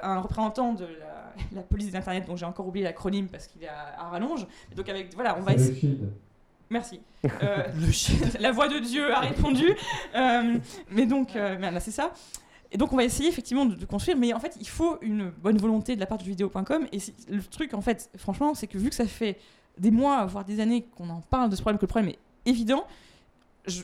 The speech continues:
Speaker 1: enfin, on doute, on en vient à douter de la bonne volonté, en fait, de, de jeuxvideo point com face à ce problème. Vraiment. C'est, euh,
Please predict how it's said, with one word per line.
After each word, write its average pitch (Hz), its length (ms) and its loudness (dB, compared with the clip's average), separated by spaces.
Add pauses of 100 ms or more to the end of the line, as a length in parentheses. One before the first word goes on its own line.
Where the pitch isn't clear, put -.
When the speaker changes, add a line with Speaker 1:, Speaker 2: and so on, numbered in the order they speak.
Speaker 1:
enfin, - 300 -10
on 190 100 -2
doute, 320 420 0
on 190 100 -2
en 190 40 -2
vient 233 120 0
à 208 40 2
douter 214 200 -2
de 240 60 -8
la 175 80 -4
bonne 226 240 2
volonté, 226 360 2
en - 40 0
fait, 208 180 -6
de, 185 60 -8
de 196 400 -6
jeuxvideo 190 220 -2
point - 100 -4
com 262 180 -2 (140)
face 240 180 -4
à 233 60 -6
ce - 60 -6
problème. 190 280 -4 (540)
Vraiment. 208 340 2 (240)
C'est, 175 180 -4
euh, 165 220 0